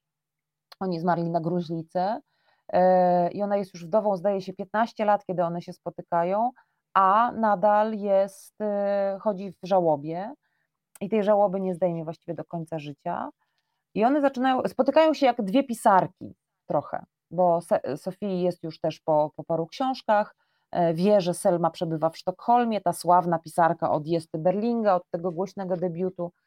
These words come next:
i przychodzi ją odwiedzać. I zaczynają rozmawiać i po tej, po tym pierwszym, e, e, pierwszym spotkaniu, e, wszczynają taką niezwykle intensywną korespondencję,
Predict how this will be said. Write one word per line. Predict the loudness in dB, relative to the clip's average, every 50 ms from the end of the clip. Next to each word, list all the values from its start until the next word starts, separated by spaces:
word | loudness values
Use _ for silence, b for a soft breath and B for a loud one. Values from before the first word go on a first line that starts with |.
| b b b
i | -8
przychodzi | -2 0 0 0 2 0
ją | 0 0 2
odwiedzać. | 0 0 0 0 0 0 0 0 -2 -6 -8 -10 _ _ _ _ _ _ _ _ _ _ _ _ _ _ _ _
I | -6 -4
zaczynają | -4 -2 -2 0 0 2 2 0
rozmawiać | -2 -2 0 0 2 2 2 2 2 0 -2 -6
i | -12 -8
po | -4 -4 -4 -2
tej, | -2 -2 -2 0 -2 -2 -4 -6
po | -8 -10
tym | -8 -8 -8 -8
pierwszym, | -4 -2 -2 -2 -2 -4 -8 -10 -8 -6 -4 -4 -4 -6 -6 -6 -6 -8 _ -4
e, | -2 0 0 0 0 0 -2 -2 -2 -4 -6 -8 -14 _ _ _ _ _ _ _ _ _ _ _ _ _ _ _ _ _ -2
e, | 2 2 4 4 2
pierwszym | 2 0 0 0 0 -2 -4
spotkaniu, | -4 -4 -4 -6 -2 _ 0 0 0 0 0 0 0 2 2 2 2 0 0 0
e, | 0 2 2 4 4 2 2 0 0 -2 -4 -8 -12 -18 -20 -18 -20 -20
wszczynają | -14 -6 -2 0 2 4 4 4 4 2 0 0
taką | -2 -2 0 0 0
niezwykle | 2 2 2 0 0 0 2 2 0 2 0 -4 -4
intensywną | -4 -4 -6 -6 -6 -8 -8 -8 -6 -4 -2 -2 -2
korespondencję, | 0 0 -2 -2 -2 -6 -6 -4 -2 0 0 0 0 -4 -8 -8 -4 -4 -2 -2 -4 -6